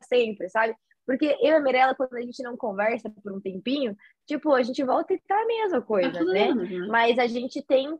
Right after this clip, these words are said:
Speaker 1: conseguido manter uma constância muito boa. E importante também, né? Porque a gente tem passado aí por fases que
Speaker 2: Eu acho que a
Speaker 1: uma
Speaker 2: gente
Speaker 1: tá
Speaker 2: se liga
Speaker 1: precisando da
Speaker 2: quase
Speaker 1: outra.
Speaker 2: toda semana, né? Se não é toda semana,
Speaker 1: Provavelmente.
Speaker 2: a cada duas semanas, com certeza.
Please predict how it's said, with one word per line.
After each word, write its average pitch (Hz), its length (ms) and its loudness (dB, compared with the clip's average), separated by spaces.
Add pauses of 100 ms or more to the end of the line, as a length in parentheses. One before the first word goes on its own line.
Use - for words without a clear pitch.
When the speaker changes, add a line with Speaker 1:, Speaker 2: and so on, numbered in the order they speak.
(100)
Speaker 1:
conseguido 269 600 -4
manter 262 260 -2
uma 247 140 -2
constância 240 580 -8
muito 233 220 -6
boa. 220 320 0 (440)
E 247 120 0
importante 277 520 2
também, 233 320 0
né? 202 120 0
Porque 214 180 -2
a 220 60 4
gente 220 120 -4 (280)
tem 240 200 0
passado 226 340 0
aí 233 200 -2
por 233 220 0
fases 208 460 0 (120)
que 240 180 -4 (380)
Speaker 2:
Eu 466 140 2
acho - 120 0
que 339 60 2
a 311 40 4
Speaker 1:
uma 294 80 4
Speaker 2:
gente 294 80 6
Speaker 1:
tá - 80 0
Speaker 2:
se - 80 0
liga 254 160 4
Speaker 1:
precisando 247 200 2
da - 80 4
Speaker 2:
quase 247 180 6
Speaker 1:
outra. 226 200 0
Speaker 2:
toda 294 160 0
semana, 311 580 0
né? 190 260 -8 (720)
Se - 180 -4
não 269 140 0
é 214 120 0
toda 349 240 -4
semana, 214 400 4
Speaker 1:
Provavelmente. - 460 -6
Speaker 2:
a - 40 -14
cada 320 220 0
duas 233 240 -4
semanas, 214 500 -4
com 277 160 -8
certeza. 349 460 -8